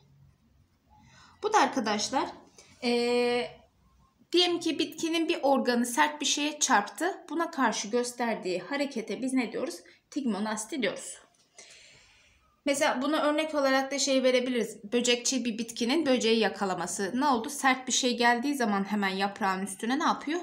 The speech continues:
Kendini kapatıyor. Tigmonasti örnek olarak oluyor arkadaşlar. Evet, bitkilerde hareket bu şekilde. Dediğim gibi burada bize karşımıza çıkabilecek olan fototropizmadır. Onu da oksin anlatırken anlatmıştım.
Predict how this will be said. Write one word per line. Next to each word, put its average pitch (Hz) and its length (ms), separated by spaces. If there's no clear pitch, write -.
Kendini 226 420
kapatıyor. 226 540
Tigmonasti 196 640
örnek 214 280
olarak 208 300
oluyor 196 260
arkadaşlar. - 640
Evet, 381 240
bitkilerde 339 460
hareket 320 500
bu 339 60
şekilde. 240 460
Dediğim 285 340
gibi 269 400
burada 285 300
bize 302 440
karşımıza 262 540
çıkabilecek 285 580
olan 240 200
fototropizmadır. 285 1040
Onu 277 280
da 262 300
oksin - 440
anlatırken 254 600
anlatmıştım. 196 640